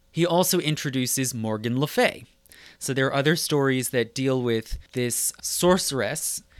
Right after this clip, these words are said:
who is a half-sister of Arthur, who is sometimes his antagonist, and who also controls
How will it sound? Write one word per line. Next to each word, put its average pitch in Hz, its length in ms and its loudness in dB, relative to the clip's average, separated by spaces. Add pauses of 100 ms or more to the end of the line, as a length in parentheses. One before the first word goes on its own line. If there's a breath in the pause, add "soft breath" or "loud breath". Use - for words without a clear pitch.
(200 soft breath)
who 160 260 2
is 143 460 0
a 135 60 0
half-sister 131 960 0 (720 loud breath)
of 123 400 2
Arthur, 147 440 -2 (580 loud breath)
who 160 180 2
is 151 120 4
sometimes 165 520 0
his 139 200 -2
antagonist, 123 1000 -4 (540 loud breath)
and 160 240 4
who 165 140 2
also 160 360 4
controls 135 760 0